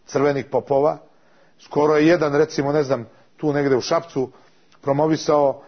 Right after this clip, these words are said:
partiju Josipa Broza, sveštenik za ove prošle izbore, čini mi se. Penzionisani sveštenik. Pa je on propovedao komunizam prije nekoliko meseci, e, a možete misliti šta je tek bilo u to vreme. Sistematski je crkva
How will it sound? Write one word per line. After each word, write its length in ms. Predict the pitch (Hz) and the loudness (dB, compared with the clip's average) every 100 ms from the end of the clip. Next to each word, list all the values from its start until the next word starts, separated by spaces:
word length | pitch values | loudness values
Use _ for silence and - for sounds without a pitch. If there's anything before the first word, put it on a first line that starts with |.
| _ | _
partiju 400 | - 151 151 160 | -2 -2 0 2
Josipa 420 | 147 156 - - 120 | 2 2 -2 -4 -2
Broza, 360 | 135 156 120 | 2 0 0
sveštenik 520 | 110 151 143 127 110 110 - 131 | 0 0 -2 -8 -10 -12 -18 -6
za 160 | 131 | -2
ove 120 | 127 | 0
prošle 360 | 117 160 - 156 | 0 -4 -2 -6
izbore, 300 | 139 131 90 | -4 -6 -8
čini 240 | - 76 64 | -10 -18 -18
mi 60 | |
se. 140 | - - _ _ _ _ _ _ _ _ - | -20 -20 _ _ _ _ _ _ _ _ -6
Penzionisani 580 | 139 147 175 151 143 | -2 0 0 0 -4
sveštenik. 580 | 131 127 - - - _ _ _ _ _ _ _ _ _ _ | -4 -8 -8 -16 -20 _ _ _ _ _ _ _ _ _ _
Pa 100 | 120 | -2
je 60 | 139 | 2
on 300 | 190 170 135 - - _ _ | 2 0 -6 -14 -20 _ _
propovedao 600 | 139 127 131 139 196 196 | -6 -2 0 2 2 2
komunizam 560 | 139 156 151 185 180 147 | 2 0 0 0 0 0
prije 200 | 175 170 | 2 2
nekoliko 600 | 165 165 151 - 139 123 - - _ | 2 0 0 2 -2 -2 -10 -20 _
meseci, 560 | 120 123 143 160 - 131 | -8 -4 0 0 -2 -6
e, 60 | - - _ _ _ _ 113 123 117 113 104 85 - - | -6 -18 _ _ _ _ -4 0 4 4 2 -4 -14 -12
a 80 | 107 | -4
možete 380 | 151 147 143 | 0 0 0
misliti 340 | 143 147 135 127 | -2 -2 -8 -8
šta 180 | - 147 | -2 -2
je 100 | 127 | 0
tek 180 | 131 | -2
bilo 220 | 123 139 131 | -2 0 0
u 40 | |
to 160 | - 104 | 0 -2
vreme. 400 | 87 78 - _ _ _ - | -2 -8 -14 _ _ _ -16
Sistematski 640 | 143 123 190 196 - 160 | -14 -2 0 0 -4 -2
je 80 | 131 | -2
crkva 480 | - 135 - 110 | 0 -6 -2 -2